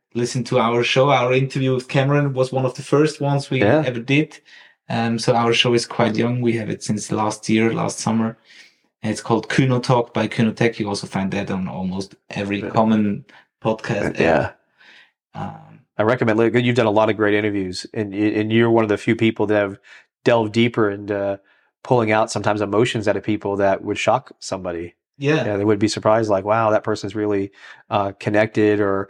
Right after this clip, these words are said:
Speaker 2: has feelings that you wouldn't expect." So I, I,
Speaker 1: Mm-hmm.
Speaker 2: I, I, I don't wanna spoil it because I want people to listen to the episodes because there's some good stuff. I joke
Speaker 1: Mm-hmm.
Speaker 2: around, I said, "You're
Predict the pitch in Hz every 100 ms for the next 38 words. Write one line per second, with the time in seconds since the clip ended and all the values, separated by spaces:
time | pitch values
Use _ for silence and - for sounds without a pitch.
0 | - - 107 101 120 113 107 107 104 98
1 | 107 107 92 92 - 110 - - 101 101
2 | 107 107 104 107 - - _ 117 117 127
3 | 127 123 110 - 131 127 110 117 117 107
4 | 113 110 120 110 117 - 113 107 113 123
5 | 113 110 107 104 113 113 107 107 110 -
6 | 104 110 107 123 113 - 110 123 117 117
7 | 113 104 113